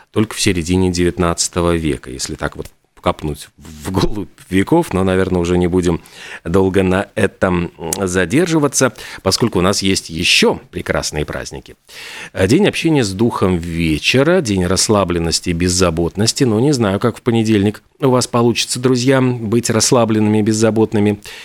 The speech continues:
Всемирный день сирот, э, шестнадцать уже лет отмечается.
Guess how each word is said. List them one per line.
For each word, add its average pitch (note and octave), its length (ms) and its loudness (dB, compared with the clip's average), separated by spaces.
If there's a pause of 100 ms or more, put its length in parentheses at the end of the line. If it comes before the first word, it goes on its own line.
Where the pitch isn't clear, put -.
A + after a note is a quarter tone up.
(720)
Всемирный D3 800 2
день B2 580 2
сирот, B2+ 1040 2
э, A2 240 2
шестнадцать G2 540 0
уже F#2+ 160 0
лет F#2+ 240 2
отмечается. A2+ 960 0